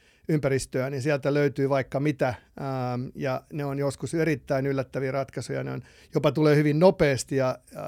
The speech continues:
luonto vastaa kaikenlaisiin haasteisiin, äh, ja ratkaisee niitä, ja usein sillä tavalla, että ihmisillä olisi vaikeaa löytää samanlaisia ratkaisuja. Tätä me yritetään saada kiinni siinä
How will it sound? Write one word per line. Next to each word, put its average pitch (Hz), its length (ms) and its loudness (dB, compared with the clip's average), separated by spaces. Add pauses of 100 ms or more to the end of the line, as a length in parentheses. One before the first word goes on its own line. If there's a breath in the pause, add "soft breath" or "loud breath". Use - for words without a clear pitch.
(140)
luonto 160 380 2
vastaa 170 380 0
kaikenlaisiin 156 640 2
haasteisiin, 135 720 -2 (540 soft breath)
äh, 135 320 -2
ja 139 100 0
ratkaisee 139 500 0
niitä, 135 300 -2 (340 loud breath)
ja - 180 -10
usein 143 360 -2
sillä 139 300 0 (580 soft breath)
tavalla, 139 400 2
että 135 200 -4
ihmisillä 143 460 -2
olisi 170 240 4
vaikeaa 131 500 -4
löytää 127 280 -6
samanlaisia 131 480 -12
ratkaisuja. - 420 -16
Tätä 233 240 4
me 190 100 8
yritetään 143 460 4
saada 131 220 2
kiinni 120 580 0
siinä 131 340 -6